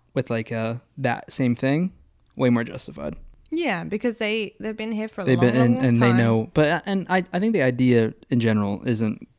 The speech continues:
Speaker 1: didn't hit the mark. I think what you said was fantastic, but
Speaker 2: So my advice, okay, guys, if you are looking to get in the scene, I would advise to not do that. I mean,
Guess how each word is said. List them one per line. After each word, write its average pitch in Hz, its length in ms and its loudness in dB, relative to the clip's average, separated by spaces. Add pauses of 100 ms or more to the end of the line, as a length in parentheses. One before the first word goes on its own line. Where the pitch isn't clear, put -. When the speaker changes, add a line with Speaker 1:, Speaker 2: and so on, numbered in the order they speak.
(280)
Speaker 1:
didn't 120 180 6
hit 107 140 -4
the - 60 -10
mark. - 400 -8
I 139 80 0
think 143 120 0
what 110 120 -2
you 117 100 -2
said 73 180 -12
was - 80 -14
fantastic, - 640 -14 (100)
but - 220 -14 (580)
Speaker 2:
So 233 400 -4
my 269 200 -2
advice, 208 520 -2
okay, 185 220 -6
guys, 180 260 -4
if - 80 -14
you 254 140 -2
are 277 120 -2
looking 214 380 -4
to - 80 -16
get 190 140 -6
in 202 80 -6
the 202 80 -4
scene, 185 420 -6 (1120)
I 262 160 0
would 254 140 4
advise 190 380 -2
to 190 120 -10
not 170 300 -8 (100)
do 165 160 -8
that. 87 320 -12
I 185 80 -4
mean, 185 220 -6